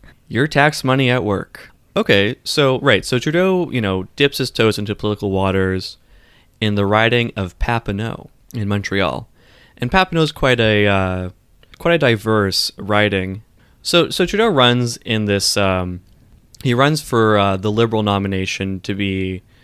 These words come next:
the Liberal nominee in this race. And he competes against, uh, against a few people. Uh, one of those people is Martha Hall Finlay.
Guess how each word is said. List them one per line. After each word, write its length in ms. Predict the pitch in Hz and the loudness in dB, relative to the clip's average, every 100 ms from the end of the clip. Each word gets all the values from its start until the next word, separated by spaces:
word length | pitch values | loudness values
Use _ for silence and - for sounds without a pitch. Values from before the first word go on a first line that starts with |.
| _ _ - | _ _ -6
the 80 | |
Liberal 300 | 117 113 110 | 0 2 2
nominee 500 | 110 104 101 98 95 | 0 0 0 -2 -2
in 160 | 95 98 | -4 -6
this 220 | 95 - | -6 -6
race. 540 | 98 - - - - - _ _ _ - | -8 -8 -8 -10 -10 -14 _ _ _ -10
And 100 | 104 | -4
he 140 | 98 | -2
competes 480 | 95 104 - 123 - | -2 -4 0 -2 0
against, 480 | 110 110 104 - - | -2 0 0 -2 -2
uh, 460 | 107 101 101 98 101 - | 0 2 0 -2 -6 -10
against 260 | 254 247 - | -8 -8 -6
a 60 | |
few 200 | 117 120 | -4 -2
people. 760 | 113 113 110 - 107 104 104 110 _ _ _ | -2 -2 -4 -2 -2 0 -2 -8 _ _ _
Uh, 260 | - 104 101 | -2 2 2
one 180 | 104 147 | 2 2
of 60 | |
those 180 | 160 135 | 2 0
people 580 | - 123 117 110 107 104 | 0 0 2 2 2 2
is 240 | - 98 92 | 0 -4 -2
Martha 440 | 110 120 135 139 | 0 0 0 -6
Hall 380 | 120 113 104 101 | -4 -2 0 -2
Finlay. 640 | - 160 170 107 95 110 | -2 -2 -2 -2 -4 -4